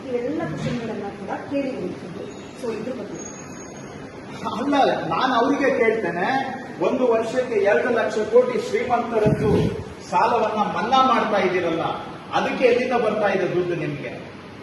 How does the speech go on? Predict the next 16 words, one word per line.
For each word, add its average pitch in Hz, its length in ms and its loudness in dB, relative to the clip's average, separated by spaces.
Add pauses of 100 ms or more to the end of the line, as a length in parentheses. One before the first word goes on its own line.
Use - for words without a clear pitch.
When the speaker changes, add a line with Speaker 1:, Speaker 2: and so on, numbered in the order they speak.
(160)
Speaker 2:
ಒಂದು 214 280 6
ವರ್ಷಕ್ಕೆ 233 520 4
ಶ್ರೀಮಂತರ 247 560 -2
ಮೇಲೆ 226 220 0
ಹಾಕೋ 240 320 2
ಟ್ಯಾಕ್ಸ್ 233 600 0 (840)
ಎರಡು 240 220 4
ಲಕ್ಷ 247 200 0
ಕೋಟಿ 247 420 2
ಕಮ್ಮಿ 277 220 4
ಮಾಡಿದ್ದೀರಲ್ಲ, 226 640 4 (560)
ದೇಶವನ್ನೇ 269 640 4
ಕೋಟ್ಯಾಂತರ 208 800 -2
ಜನಗಳಿಗೆ 147 580 -2 (260)
ಅನುಕೂಲ 196 380 2
ಆಗುತ್ತೆ. 220 760 0